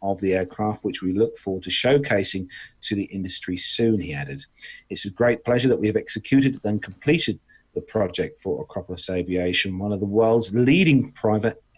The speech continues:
aviation operators," commented Bernard Schramm, Group Chief Operating Officer of amac. Arrangements are underway with Airbus Corporate Jets, A C J, to show the aircraft on the static display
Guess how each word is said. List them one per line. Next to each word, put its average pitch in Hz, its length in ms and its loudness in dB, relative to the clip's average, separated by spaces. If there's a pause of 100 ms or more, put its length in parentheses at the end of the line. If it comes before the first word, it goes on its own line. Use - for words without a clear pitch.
(100)
aviation 92 720 -2 (120)
operators," 85 680 -4 (380)
commented 87 600 -4
Bernard 92 460 0
Schramm, 82 640 -2
Group 92 320 -4 (200)
Chief 92 420 -6
Operating 85 480 -8
Officer 87 480 -8
of 78 180 -8 (160)
amac. 80 460 -8 (560)
Arrangements 135 480 4
are 131 80 6
underway 123 320 6
with 123 80 6
Airbus 123 400 2
Corporate 117 320 2
Jets, - 520 2
A 107 120 2
C 104 180 4
J, 110 280 4
to 131 120 -6
show 127 480 4
the 104 180 0
aircraft 98 540 -2
on 101 140 0
the 95 80 0
static - 400 -2
display 78 440 0